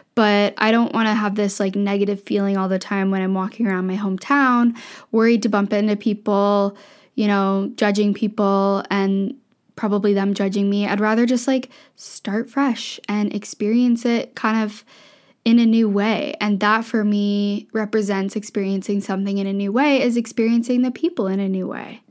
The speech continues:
To round out this episode, I'm gonna read through some of the submissions. It was kind of a mix. I would say predominantly reflecting a lot of the themes that we've discussed in this episode, but I wanna share some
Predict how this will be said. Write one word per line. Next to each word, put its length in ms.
To 480
round 300
out 220
this 500
episode, 400
I'm 140
gonna 180
read 400
through 300
some 320
of 80
the 100
submissions. 840
It 100
was 140
kind 180
of 80
a 100
mix. 540
I 140
would 160
say 160
predominantly 1040
reflecting 1200
a 60
lot 180
of 60
the 100
themes 400
that 200
we've 200
discussed 520
in 80
this 140
episode, 580
but 120
I 60
wanna 260
share 560
some 520